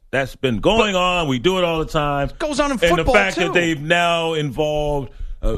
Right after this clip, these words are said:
Speaker 1: video equipment and the training staff.
Speaker 2: But doesn't it go on in football, too?
Speaker 1: You
Speaker 2: Doesn't
Speaker 1: try, yes, you try to
Speaker 2: Right.
Speaker 1: find
Speaker 2: So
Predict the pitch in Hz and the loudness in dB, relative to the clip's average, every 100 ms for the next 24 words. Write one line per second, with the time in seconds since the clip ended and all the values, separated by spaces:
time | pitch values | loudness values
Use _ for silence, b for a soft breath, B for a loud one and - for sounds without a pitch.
0 | 110 107 165 170 156 147 - 165 143 143 | -2 0 0 2 0 -2 0 0 0 -2
1 | 135 113 104 - 160 156 147 - 151 143 | 0 -2 -2 0 0 0 -2 -2 -2 0
2 | 139 135 127 120 - _ _ 190 254 285 | 0 -2 -4 -8 -16 _ _ -2 0 -2
3 | 320 302 294 262 - 254 254 247 233 240 | -2 -2 -2 -4 -4 -4 -4 -4 -4 -8
4 | 262 - _ _ _ _ _ _ 208 220 | -8 -18 _ _ _ _ _ _ 0 2
5 | 339 269 277 262 311 226 196 233 233 214 | 2 2 0 -2 -2 -4 -6 -2 -2 -2
6 | 220 294 254 - 214 214 233 214 | 0 0 0 -2 0 0 -2 -6